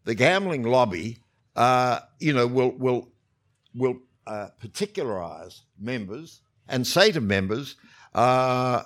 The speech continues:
"Look, you know, if you vote in favour of new gambling restrictions, we'll bring you down." And you can see even somebody who, with a very good, uh, reputation,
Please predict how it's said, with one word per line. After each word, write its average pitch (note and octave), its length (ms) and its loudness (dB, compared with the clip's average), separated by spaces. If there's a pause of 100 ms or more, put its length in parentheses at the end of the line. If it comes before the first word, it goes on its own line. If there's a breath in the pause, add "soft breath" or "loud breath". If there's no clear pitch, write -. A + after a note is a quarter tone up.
"Look, D#3+ 380 -2
you C#3 100 0
know, A#2+ 260 4
if A2 200 -8
you F#3+ 220 -6
vote D3 420 -2 (120)
in B2 200 -8
favour B2+ 520 -4
of G#2+ 300 -6 (340)
new C#3 220 -4
gambling B2 580 -6
restrictions, F#2+ 800 -10 (520)
we'll D#3 200 0
bring B2 260 -2
you A#2+ 120 -4
down." A2+ 420 -4 (240 soft breath)
And D#3+ 140 -4
you F3+ 100 0
can E3+ 160 -4
see G3+ 380 2
even G3+ 220 -4
somebody B2+ 560 -2 (240 soft breath)
who, C#3+ 260 4
with B2+ 160 2
a B2 40 0
very B2+ 280 4
good, C3 440 -2
uh, F#2 260 0
reputation, G2 800 -2